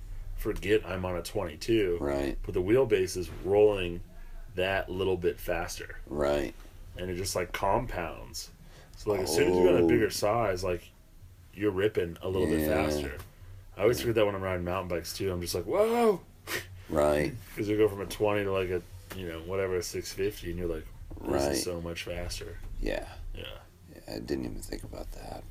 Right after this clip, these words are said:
Speaker 2: But yeah, and these kids are riding, it must be even more confusing because they're riding, like you said, sixteens,
Speaker 1: Yeah.
Speaker 2: maybe eighteens. So you've got, you've got a
Speaker 1: When they
Speaker 2: whole
Speaker 1: go from
Speaker 2: bunch of
Speaker 1: sixteen
Speaker 2: different
Speaker 1: to twenty,
Speaker 2: variables.
Speaker 1: it's, like, huge, like, the, the
Speaker 2: Mm-hmm.
Speaker 1: difference.
Speaker 2: Right.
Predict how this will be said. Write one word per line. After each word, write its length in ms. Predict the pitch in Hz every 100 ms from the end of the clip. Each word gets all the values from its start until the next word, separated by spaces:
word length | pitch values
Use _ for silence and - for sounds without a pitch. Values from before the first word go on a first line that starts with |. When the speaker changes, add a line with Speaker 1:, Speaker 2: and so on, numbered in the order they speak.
| -
Speaker 2:
But 100 | -
yeah, 160 | 64 64
and 200 | 73 85
these 160 | 90
kids 260 | - 87 76
are 60 |
riding, 300 | 67 73 76 80
it 80 |
must 260 | 80 85 -
be 80 | 80
even 120 | 67
more 200 | 76 101
confusing 460 | - 78 67 65 64
because 260 | 69 65
they're 100 | 69
riding, 380 | 67 65 67 67
like 200 | 67 -
you 60 | -
said, 220 | - 62
sixteens, 720 | - 62 - 69 64 69 - -
Speaker 1:
Yeah. 160 | 90 - -
Speaker 2:
maybe 320 | 80 73 71
eighteens. 600 | 73 - 73 71 73 - - - - - - - -
So 160 | - 71
you've 120 | -
got, 180 | 71 - - - -
you've 140 | -
got 100 | -
a 40 | 107
Speaker 1:
When 100 | 135
they 60 |
Speaker 2:
whole 60 | 190
Speaker 1:
go 40 | 170
from 60 |
Speaker 2:
bunch 160 | - -
of 60 | -
Speaker 1:
sixteen 220 | - 104
Speaker 2:
different 100 | 85
Speaker 1:
to 160 | 69 71
twenty, 100 | 92
Speaker 2:
variables. 140 | 85 85
Speaker 1:
it's, 140 | -
like, 120 | 92 -
huge, 680 | - 90 87 78 - - -
like, 200 | 90 82
the, 100 | -
the 60 | -
Speaker 2:
Mm-hmm. 380 | 76 71 69 76
Speaker 1:
difference. 380 | 73 82 - - - - -
Speaker 2:
Right. 320 | 71 71